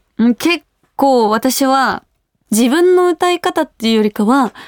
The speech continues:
松田聖子さんをリスペクトした自分なりの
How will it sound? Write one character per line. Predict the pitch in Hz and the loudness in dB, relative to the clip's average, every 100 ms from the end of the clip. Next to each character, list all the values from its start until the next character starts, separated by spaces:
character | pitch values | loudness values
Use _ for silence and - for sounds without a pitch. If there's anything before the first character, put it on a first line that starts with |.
| - _ | -20 _
松 | 208 - | -2 0
田 | 269 311 | 0 0
聖 | 311 349 | 0 -2
子 | 302 254 | -2 -6
さ | 233 226 | -2 -2
ん | 220 | 0
を | 214 | 0
リ | 208 | 0
ス | 202 - | -2 -4
ペ | 330 | -4
ク | - | -4
ト | - 311 | -4 -4
し | - | -4
た | - 403 440 - - - _ - | -4 0 0 -2 -8 -20 _ -2
自 | 226 | 0
分 | 220 233 233 | 2 2 2
な | 233 | 2
り | 226 226 | 2 2
の | 226 220 - | 0 0 -4